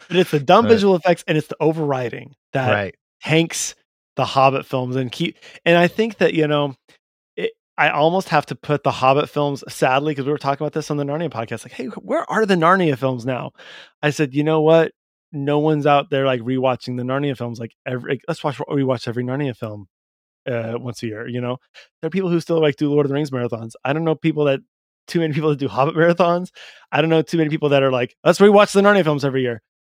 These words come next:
Speaker 1: I will rewatch the Narnia films, especially, like, the first two. I'm never gonna rewatch Voyage of the Dawn Treader. Uh,
Speaker 2: Because
Speaker 1: but
Speaker 2: you are wise.
Speaker 1: <laughs> but I'll rewatch the B B C version. Come on. Um, and I
Speaker 2: Edmund's
Speaker 1: did. It
Speaker 2: Yellow
Speaker 1: was
Speaker 2: Tights,
Speaker 1: fun.
Speaker 2: that
Speaker 1: It
Speaker 2: rubber
Speaker 1: was
Speaker 2: sea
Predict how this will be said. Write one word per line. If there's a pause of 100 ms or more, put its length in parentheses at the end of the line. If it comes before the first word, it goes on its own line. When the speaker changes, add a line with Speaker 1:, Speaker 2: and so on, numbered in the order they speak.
(220)
Speaker 1:
I
will
rewatch
the
Narnia
films,
especially,
like,
the
first
two.
I'm
never
gonna
rewatch (240)
Voyage
of
the
Dawn
Treader. (720)
Uh,
Speaker 2:
Because
Speaker 1:
but
Speaker 2:
you
are
wise. (220)
Speaker 1:
<laughs>
but (220)
I'll
rewatch
the
B
B
C
version.
Come
on. (380)
Um,
and
I
Speaker 2:
Edmund's
Speaker 1:
did.
It
Speaker 2:
Yellow
Speaker 1:
was
Speaker 2:
Tights,
Speaker 1:
fun.
Speaker 2:
that
Speaker 1:
It
Speaker 2:
rubber
Speaker 1:
was
Speaker 2:
sea